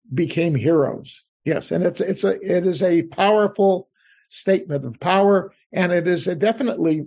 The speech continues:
a, a positive, uh, attribute. Na'aratz, though, is a very interesting term.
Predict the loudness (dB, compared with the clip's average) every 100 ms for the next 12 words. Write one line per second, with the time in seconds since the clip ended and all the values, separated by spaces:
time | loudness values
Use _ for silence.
0 | -2 0 0 -2 -2 -4 -4 0 2 2
1 | 0 -2 -6 -12 _ -4 -2 0 0 0
2 | -2 -4 -4 -6 -6 -10 _ _ _ _
3 | _ _ _ -20 -4 -2 2 2 2 2
4 | 2 -2 -14 -6 -4 -2 -4 -4 -2 2
5 | 2 0 -2 -4 -6 -8 -8 -6 -6 -6